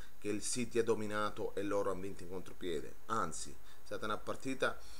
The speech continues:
proprio perfetta da parte di Garcia, che per me non è un, un allenatore eccelso, però ha indovinato, ha indovinato come far giocare questa squadra. Ragazzi, vi lascio una buona giornata,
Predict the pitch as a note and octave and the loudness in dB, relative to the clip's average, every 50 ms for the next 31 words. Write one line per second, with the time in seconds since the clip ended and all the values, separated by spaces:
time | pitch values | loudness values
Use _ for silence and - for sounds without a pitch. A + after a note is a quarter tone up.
0 | - - - - - - - - - - B2+ B2 C3 B2+ - - - - B2 A#2 | -4 -4 -4 -4 -4 -4 -4 -4 -2 -2 -2 0 0 -2 -2 -2 -2 0 0 0
1 | - - - - B2+ B2+ B2+ - C3 A#2+ A2 - A2+ A2 A2 - A#2 G#2 G2+ F2+ | 0 0 2 2 2 4 4 2 2 2 2 2 2 0 0 0 -2 -4 -2 -2
2 | F#2+ F#2 - - - A#2+ - - - - - - - - - - - - - - | -2 -2 -2 0 0 0 0 0 -4 -4 -4 -4 -4 -4 -4 -4 -4 -4 -4 -4
3 | - - - - A2+ G#2 - A2 A2 B2 C3+ C3 B2 B2 B2+ C3 C3 B2+ C3 B2+ | -4 -4 -2 -2 -2 -2 -2 -2 0 0 0 2 2 0 0 0 0 0 0 0
4 | B2 B2 B2 A#2+ B2 A#2+ A#2 - - - - - - A2+ A#2+ A#2+ A#2+ A#2+ A#2+ A#2 | 0 -2 -2 -2 -2 -4 -4 -4 -4 -4 -6 -4 -4 -2 0 2 2 2 2 2
5 | A2+ A#2+ A#2 A#2+ A#2+ - - D3+ A#2 G2+ F#2+ - - - - B2+ A#2 A2+ A2+ B2 | 2 4 2 2 2 2 2 2 2 2 0 0 -2 0 0 2 2 4 4 4
6 | C#3 - - - - - - - - - - - A#2+ B2+ C3+ C#3 B2+ B2+ B2 C3+ | 4 2 0 -4 -4 -4 -4 -4 -4 -4 0 2 2 2 2 2 2 2 2 2
7 | C#3 B2 A#2 A2+ A#2 A#2+ - C#3+ C#3 B2+ A2+ - - B2 C#3 C#3 B2 B2+ A#2+ B2 | 2 2 2 2 2 2 2 2 2 2 2 2 0 0 0 0 2 2 2 2
8 | B2+ A#2+ A#2+ A#2+ B2 A#2+ C#3+ C3+ A#2+ G#2 - A2+ G2+ G2+ A2+ - - A2+ A#2 A2+ | 0 0 0 0 0 0 0 -2 -2 -2 -2 -2 -2 -2 -2 -2 0 0 0 0
9 | - F#2+ - G2+ G2 - - A#2 A2 F#2+ D#2+ E2 D#2+ - - - - - - - | -2 -4 -4 -4 -4 -2 -2 0 0 0 -2 -4 -4 -6 -6 -6 -4 -4 -4 -4
10 | - - - - - - - - - - - - - - - - - - - - | -4 -4 -4 -4 -4 -6 -6 -6 -6 -4 -4 -4 -4 -4 -4 -4 -4 -4 -4 -4
11 | - - - - - - - - - A#2 A2+ B2+ A#2 - - - - - - - | -4 -4 -4 -4 -4 -4 -4 -4 -4 -2 0 0 0 0 0 -2 -2 -4 -4 -4
12 | - - - - - G#2+ A#2 A2+ A#2 A#2 - - C3 B2 A#2 A2 A#2 C3 B2+ A#2+ | -4 -4 -4 -4 -4 -4 -2 0 0 0 -2 -2 -2 -2 -2 -2 -2 0 0 0
13 | A2+ B2 B2 A2+ A#2 B2 A#2+ A2+ - A#2 G#2+ G#2 - | 0 0 0 2 2 2 2 2 0 0 -2 -2 -4